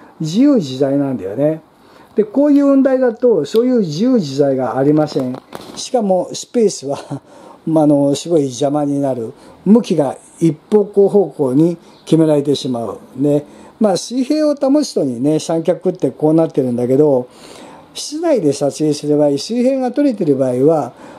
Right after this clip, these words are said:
まあ、大体これでいいよね。で、多少傾いていたら、これで微調整すればいい話なんで、いや、これがすごい使い勝手がいいよね。めちゃめちゃ使い勝手がいい。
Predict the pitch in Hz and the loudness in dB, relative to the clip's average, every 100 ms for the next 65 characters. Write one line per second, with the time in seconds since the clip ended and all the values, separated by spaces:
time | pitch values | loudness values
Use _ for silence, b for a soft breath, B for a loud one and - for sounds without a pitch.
0 | - 202 117 131 147 175 - 285 247 - | -2 -2 0 0 0 2 2 2 -2 -10
1 | _ - 180 214 220 240 240 262 233 127 | _ 0 2 2 2 2 4 4 2 0
2 | 95 147 147 147 B B B - 220 220 | 0 -2 -2 -6 B B B -2 0 0
3 | 202 - 320 320 233 277 311 285 208 151 | -4 -4 -4 -2 -2 -2 0 0 2 0
4 | 147 151 160 123 143 B B B - 214 | 0 0 0 -4 -10 B B B 0 0
5 | 247 262 220 214 240 277 - 143 139 - | 2 0 2 0 2 0 2 0 0 0
6 | 160 151 135 180 165 139 139 139 - 127 | -2 0 0 0 0 0 0 -2 -6 -6
7 | 123 151 131 120 B B - 190 - - | 0 2 0 -4 B B -2 -2 -2 0
8 | 214 294 302 - 262 294 165 - - 180 | 2 4 2 -2 -2 0 0 -4 -10 -10
9 | - - 220 208 220 - 214 170 101 135 | -10 -18 -2 2 2 0 -2 -2 0 0
10 | 139 - B B B B - 180 202 262 | 0 -4 B B B B 0 2 4 2
11 | 262 247 240 - 226 220 214 208 202 175 | 2 0 0 -2 -2 -2 -2 -2 0 0
12 | 127 | -2